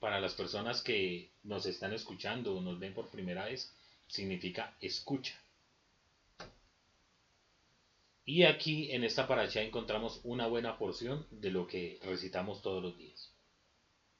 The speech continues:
¿Qué es el Shema? Es aquella oración que nos recuerda la unicidad del Eterno.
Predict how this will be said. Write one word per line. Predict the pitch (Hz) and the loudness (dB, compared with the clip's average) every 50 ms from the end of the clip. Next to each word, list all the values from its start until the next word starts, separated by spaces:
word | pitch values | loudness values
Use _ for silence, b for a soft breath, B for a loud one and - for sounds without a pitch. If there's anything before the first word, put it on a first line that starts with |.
| _ _ _ _ B B B B B B B B B B _ - | _ _ _ _ B B B B B B B B B B _ 4
¿Qué | - 190 202 190 | 8 10 10 10
es | 185 - | 10 8
el | 170 147 | 4 2
Shema? | - - 120 101 98 90 90 - - - _ _ _ _ _ _ _ _ _ _ _ _ - | 2 0 0 2 2 0 -2 -4 -8 -20 _ _ _ _ _ _ _ _ _ _ _ _ -6
Es | - 120 127 131 | -2 0 2 2
aquella | 143 - - 135 131 131 127 | 2 2 2 2 4 4 6
oración | 123 120 104 - - 117 127 131 131 | 6 6 4 4 2 -2 -2 -2 0
que | 131 117 | 0 0
nos | 104 101 95 | 2 2 2
recuerda | 95 95 90 - 110 107 107 107 123 131 127 - - | 2 0 0 4 4 2 4 4 0 -2 -2 -4 -6
la | 113 117 113 110 107 | -4 2 4 6 6
unicidad | 104 101 101 98 92 - 101 98 101 101 101 | 6 4 0 0 0 0 -2 -2 -2 -2 -2
del | 104 95 | -2 -2
Eterno. | 90 87 - 85 78 - | -2 -2 -4 -8 -12 -12